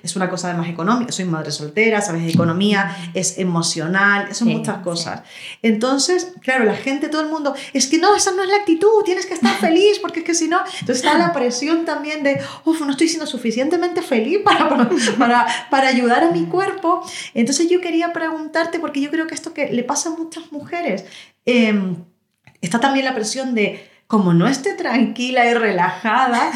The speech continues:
Speaker 2: <laughs>
Speaker 1: pero claro, además el tiempo del, de la beta, que son dos semanas, ¡buah, qué infierno de estar embarazada, ¿no? A ver qué actitud estoy teniendo, estoy estresada.
Speaker 2: <laughs>
Speaker 1: Entonces, yo quería preguntarte si nuestras emociones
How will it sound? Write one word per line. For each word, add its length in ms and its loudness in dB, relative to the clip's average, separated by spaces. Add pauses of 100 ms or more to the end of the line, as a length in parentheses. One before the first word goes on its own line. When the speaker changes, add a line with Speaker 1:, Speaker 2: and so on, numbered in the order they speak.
(140)
Speaker 2:
<laughs> 200 -10
Speaker 1:
pero 220 2
claro, 180 2
además 320 -2
el 140 2
tiempo 360 -2
del, 360 -2
de 100 -2
la 140 0
beta, 420 0
que 80 -8
son 220 -4
dos 120 -4
semanas, 680 0
¡buah, 240 -8 (100)
qué 80 -4
infierno 720 -2
de 240 -2 (160)
estar 180 0
embarazada, 600 0
¿no? 240 0 (180)
A 80 0
ver 120 0
qué 80 -2
actitud 280 -4
estoy 200 -8
teniendo, 420 -2
estoy 160 -4
estresada. 720 0 (100)
Speaker 2:
<laughs> 100 -14
Speaker 1:
Entonces, 420 -2
yo 120 -2
quería 320 -2
preguntarte 580 -4
si 280 -6
nuestras 680 -2
emociones 720 -6